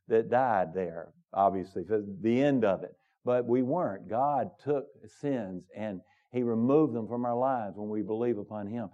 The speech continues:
He was our substitute. He, he went in and and he gave his life. And so I can be thankful throughout eternity for that. And the setting here is we, actually during the last weeks of Christ's life here.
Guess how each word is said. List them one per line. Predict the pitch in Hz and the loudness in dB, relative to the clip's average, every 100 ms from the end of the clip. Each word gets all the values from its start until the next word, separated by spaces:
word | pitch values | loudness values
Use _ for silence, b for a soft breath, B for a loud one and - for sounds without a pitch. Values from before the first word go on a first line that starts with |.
| b - | b -2
He | 143 | 2
was | 147 120 | 2 0
our | 120 104 | -2 -4
substitute. | - 127 - 104 104 95 95 | -4 -6 -4 -10 -4 -4 -2
He, | 117 135 131 B - | 0 0 -2 B -2
he | 143 | 0
went | 135 127 | 0 0
in | 131 123 92 95 - | 0 -2 -4 -8 -10
and | 107 101 92 - _ - | -6 -6 -8 -14 _ -6
and | 117 113 | -2 0
he | 113 | 0
gave | 95 127 147 139 | 4 6 6 4
his | 120 104 | 0 -2
life. | 113 104 90 87 | 0 0 -2 -2
And | 110 | -2
so | 147 135 | 4 6
I | 165 | 6
can | 185 156 | 4 4
be | 151 | 2
thankful | 151 175 175 170 139 113 | 2 -2 -4 -2 -4 -4
throughout | 131 139 139 127 | 0 4 6 4
eternity | 117 - 165 180 110 101 | 0 -4 -6 -6 -6 -8
for | 92 98 | -6 -2
that. | 107 107 80 - _ _ _ b b | 2 2 0 -12 _ _ _ b b
And | b 135 | b 4
the | 139 | 4
setting | 139 214 247 202 131 | 2 4 4 4 2
here | 110 101 107 104 110 - - _ _ - | 0 0 2 4 2 -2 -14 _ _ -6
is | 117 113 | -2 0
we, | 131 | 2
actually | 147 175 - 139 127 | 2 0 4 6 6
during | 143 151 | 4 4
the | 127 | 4
last | 123 143 175 175 143 | 4 6 6 4 0
weeks | 131 156 131 107 - - | 4 6 8 4 -6 -6
of | 117 110 | -4 0
Christ's | 131 117 113 113 | 4 4 4 0
life | 131 135 104 90 | 0 2 0 -4
here. | 92 85 | -6 -6